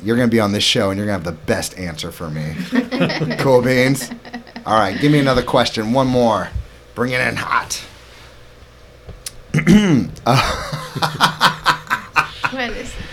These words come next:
Speaker 1: Tara, it, I believe you might have the best answer for this one. If you could create the ultimate five-scoop ice cream cone to be sold in a local shop, what five ice cream flavors would your colossal cone <laughs> contain?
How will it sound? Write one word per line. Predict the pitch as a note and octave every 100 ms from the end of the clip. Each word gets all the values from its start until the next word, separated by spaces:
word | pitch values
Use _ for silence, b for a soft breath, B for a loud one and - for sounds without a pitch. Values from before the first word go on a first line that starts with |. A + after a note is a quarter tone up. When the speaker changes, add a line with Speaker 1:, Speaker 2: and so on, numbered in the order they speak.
| B B
Speaker 1:
Tara, | - C#3+ D3+ E3+ E3+
it, | C#3 B2 -
I | A2 B2
believe | B2+ B2 D3 B2
you | A#2+ D#3
might | B2 F#2
have | G2 F2+
the |
best | F#2 A2+ G#2 G2
answer | F#2 G2
for | F2+ F2+
this | E2+ G#2+ -
one. | D#2 C#2+ D2+ - B B B B B B B - A#2+
If | A#2 A#2+
you | D#3
could | F3 A#3
create | - F3 D3+ F2 -
the | A2
ultimate | C3+ C3 G#2+ F2+ - -
five-scoop | C3 C3+ D3 - - C#3 -
ice | A2 A2+ -
cream | F#2 D#2
cone | - C#2+ C2+
to | -
be | G#2+
sold | C3 - F3 C3+ D#2 D2+ -
in | F#2
a | D2+
local | C#2+ G2 A#2 D3
shop, | D3+ - A#2 C#2 - - b b b -
what | G2 D3 G3+ - - -
five | A2+ C3 C#3 -
ice | B2 B2+
cream | - A#2+ F#2+
flavors | G#2 G2 G2+ G2 -
would | D#2+ D#2 D#2+
your | G2 A#2
colossal | - G2 F2 F#2+ - G#2+ -
cone | - F#2 G2 F#2+
<laughs> | - -
contain? | - C#3 - D3 C3+ A#2 G#2